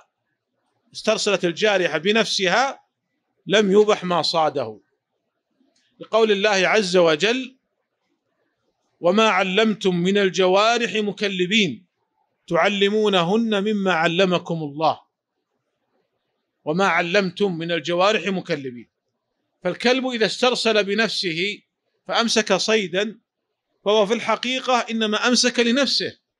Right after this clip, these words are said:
ولم يمسك لصائده ولم يمسك لمن أرسله أو صاحبه.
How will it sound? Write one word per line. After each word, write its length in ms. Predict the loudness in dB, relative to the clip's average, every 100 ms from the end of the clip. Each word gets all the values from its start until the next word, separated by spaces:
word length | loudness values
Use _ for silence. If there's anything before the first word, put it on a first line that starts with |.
| _ _ _ _ -4
ولم 320 | 2 2 4
يمسك 380 | 2 2 -2 -4
لصائده 840 | -4 0 0 0 -2 -4 -4 -14 _ _ _ _ _ _ _ -4
ولم 280 | 0 2 0
يمسك 320 | -4 -4 -4
لمن 240 | -4 -4
أرسله 400 | -4 -4 -2 0
أو 320 | -2 -6 -8
صاحبه. 640 | -4 -2 0 -2 -4 -6